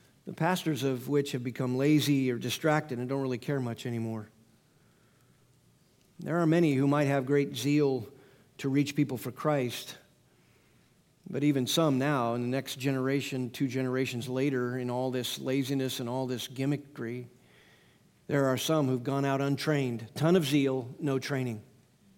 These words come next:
All kinds of passion to reach people, but they rush out into ministry before they're trained to carefully handle the Word of God. And so the seed they're throwing out there is not the seed that it should be.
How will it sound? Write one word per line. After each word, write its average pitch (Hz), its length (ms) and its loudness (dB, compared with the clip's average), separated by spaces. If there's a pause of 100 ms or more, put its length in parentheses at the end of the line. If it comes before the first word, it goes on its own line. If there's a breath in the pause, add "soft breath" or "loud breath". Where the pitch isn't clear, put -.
(840 soft breath)
All 190 200 6
kinds 220 260 6
of 165 100 2
passion 196 360 6
to 165 60 6
reach 175 320 6
people, 156 240 6
but 151 160 4
they 156 100 4
rush 185 300 4
out 196 140 6
into 175 140 8
ministry 185 360 6
before 180 300 6
they're 165 100 6
trained 196 300 4
to 165 60 4
carefully 180 460 4
handle 185 280 6
the 156 80 4
Word 175 220 6
of 151 100 2
God. 170 420 2 (500 loud breath)
And 170 160 6
so 180 320 6
the 170 260 0
seed 226 440 6
they're 190 140 8
throwing 190 400 6
out 208 180 4
there 185 140 6
is 165 100 6
not 202 200 6
the 185 60 4
seed 214 400 6
that 180 100 8
it 170 80 6
should 165 220 4
be. 175 520 4